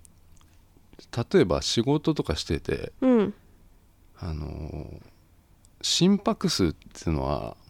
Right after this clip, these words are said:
Speaker 2: うん。
Speaker 1: 上がったりすんのかなと思う。その、どういう時にやっぱ上がったりすんのかなっていうことをね、
Speaker 2: うん。
Speaker 1: あの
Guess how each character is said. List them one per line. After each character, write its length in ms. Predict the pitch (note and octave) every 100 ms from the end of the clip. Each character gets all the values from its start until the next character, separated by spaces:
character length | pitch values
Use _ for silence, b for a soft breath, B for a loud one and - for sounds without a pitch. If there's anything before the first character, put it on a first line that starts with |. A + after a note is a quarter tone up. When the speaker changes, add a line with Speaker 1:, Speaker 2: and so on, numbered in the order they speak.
| _
Speaker 2:
う 80 | B3
ん。 280 | A#3 G3+ G#3 b b b b _ _ _ b b b b _ _ -
Speaker 1:
上 100 | G#2
が 140 | D#3+
っ 80 | F3
た 200 | - D3+
り 80 | F#2
す 140 | -
ん 80 | C3+
の 60 |
か 100 | D2+
な 80 | C#2+
と 100 | -
思 80 | D2
う。 20 |
そ 160 | - F#2+
の、 560 | D#2+ D#2+ D#2 - - - -
ど 420 | C#2 D#2 C#3+ A3+
う 60 |
い 60 | C#3+
う 80 | G2+
時 240 | G2+ E2
に 100 | D2+
や 80 | D2
っ 20 |
ぱ 160 | - D2+
上 40 |
が 100 | D#2+
っ 20 | E2
た 140 | -
り 80 | E2
す 120 | -
ん 40 |
の 80 | D2+
か 100 | B1
な 80 | C2
っ 40 | -
て 100 | -
い 80 | F2
う 140 | D2 - b b b b b b b - -
こ 160 | A2
と 160 | - E2+
を 60 |
ね、 160 | C2 D2
Speaker 2:
う 60 | F#3
ん。 280 | B3+ A3 G3+
Speaker 1:
あ 80 | D#2
の 500 | C2 C#3 - - -